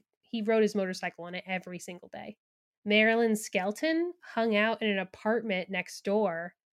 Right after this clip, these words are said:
to the home of another one of John Collins' friends.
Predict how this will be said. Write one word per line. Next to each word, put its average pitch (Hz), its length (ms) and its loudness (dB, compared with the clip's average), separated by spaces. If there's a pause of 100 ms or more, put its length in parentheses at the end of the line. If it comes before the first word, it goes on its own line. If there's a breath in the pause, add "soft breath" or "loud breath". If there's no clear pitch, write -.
(240)
to 233 100 -4
the 196 100 2
home 214 680 0
of 202 120 2
another 208 560 4
one 190 200 0
of 180 440 -10
John 180 200 -6
Collins' 185 380 -10
friends. - 540 -14